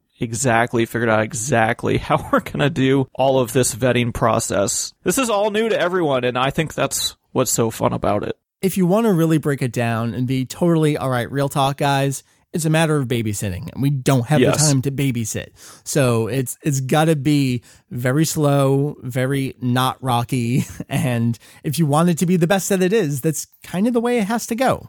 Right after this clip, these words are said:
Speaker 2: So there you go.
Speaker 1: There is a very good reason that we made it that you have to be a member to edit these pages, and that's why, because we want it to be the best it can be, not just, "Oh, I'm gonna go in and vandalize the hell out of their wiki just for fun."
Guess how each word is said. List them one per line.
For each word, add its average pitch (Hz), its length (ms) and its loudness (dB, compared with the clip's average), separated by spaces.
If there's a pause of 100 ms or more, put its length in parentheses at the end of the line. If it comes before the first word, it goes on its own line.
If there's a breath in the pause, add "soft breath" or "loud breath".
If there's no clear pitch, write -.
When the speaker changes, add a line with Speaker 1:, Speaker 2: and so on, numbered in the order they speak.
(100)
Speaker 2:
So 160 640 0
there 151 160 2
you 165 80 0
go. 143 120 0 (180)
Speaker 1:
There 151 180 0
is 185 100 -2
a 190 60 0
very 185 240 0
good 180 140 0
reason 180 300 0
that 117 60 2
we 120 120 2
made 120 160 0
it 117 140 -2
that 117 100 -2
you 123 140 0
have 117 280 -2
to 127 80 0
be 113 100 0
a 113 60 2
member 113 560 0
to - 180 0
edit 120 200 2
these 117 160 -2
pages, 120 340 0
and - 160 -6
that's - 340 -2
why, 123 500 0 (180)
because 147 260 -2
we 135 140 0
want 143 180 2
it 147 120 0
to - 100 -4
be 120 80 2
the 117 100 2
best 113 300 0
it 120 60 -4
can 120 120 -6
be, 117 220 -2
not 120 240 0
just, 120 360 0
"Oh, 139 200 0
I'm 147 160 0
gonna 147 160 0
go 127 240 0
in 139 40 -2
and 131 160 0
vandalize 123 520 0
the 139 80 0
hell 156 240 0
out 107 140 0
of 90 120 -4
their 120 160 0
wiki 127 460 -4 (100)
just 170 180 -2
for 214 120 -2
fun." - 400 0